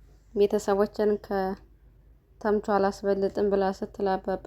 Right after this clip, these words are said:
ኖላዊም በንዴት "እንኳን ከሱ እኔ፣ ከኔንም አስበልጠሽኛል" ብሎ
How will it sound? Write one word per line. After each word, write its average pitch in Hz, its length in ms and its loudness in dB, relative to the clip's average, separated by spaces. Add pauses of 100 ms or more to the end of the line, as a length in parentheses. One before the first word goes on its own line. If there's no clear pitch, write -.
(100)
ኖላዊም 185 340 0
በንዴት 190 420 -2
"እንኳን 196 340 -2
ከሱ 190 260 -8 (100)
እኔ፣ 196 200 2
ከኔንም 185 460 -2
አስበልጠሽኛል" 180 840 -6
ብሎ 190 140 -6